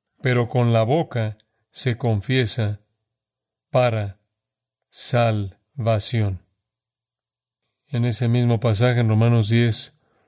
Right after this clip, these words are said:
Pablo cita del profeta Joel: "Todo aquel que invocare el nombre del Señor será salvo". La resurrección es la evidencia final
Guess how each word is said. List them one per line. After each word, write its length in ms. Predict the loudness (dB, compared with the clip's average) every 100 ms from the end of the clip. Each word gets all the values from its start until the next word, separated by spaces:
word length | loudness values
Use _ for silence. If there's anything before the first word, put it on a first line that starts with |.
| _ _ _ -4
Pablo 340 | -2 0 -2
cita 580 | -2 -2 -4 0 0 2
del 200 | 0 0
profeta 480 | 0 2 0 0 0
Joel: 420 | 2 2 0 -6 _ _ _ _ _ _ _ _ _ _ _ _ _ _ _ _ _
"Todo 280 | -2 0 2
aquel 640 | 0 -2 -2 0 -2 -6 -10
que 100 | -4
invocare 800 | -2 -2 -2 0 0 0 -4 -8 _
el 220 | -2 0
nombre 500 | 2 2 0 -2 -6 -6
del 140 | -6
Señor 540 | -2 0 2 2 0 -4
será 680 | -12 -6 0 0 0 -4 _ _
salvo". 460 | -4 0 0 -2 -12 _ _ _ _
La 120 | 0
resurrección 920 | 2 2 2 0 2 4 4 4 0 _ _ _ _ _ _ _ _ _ _ _ _ -2
es 120 | 0
la 60 | 2
evidencia 420 | 4 4 4 4
final 640 | 4 4 6 4 2 -4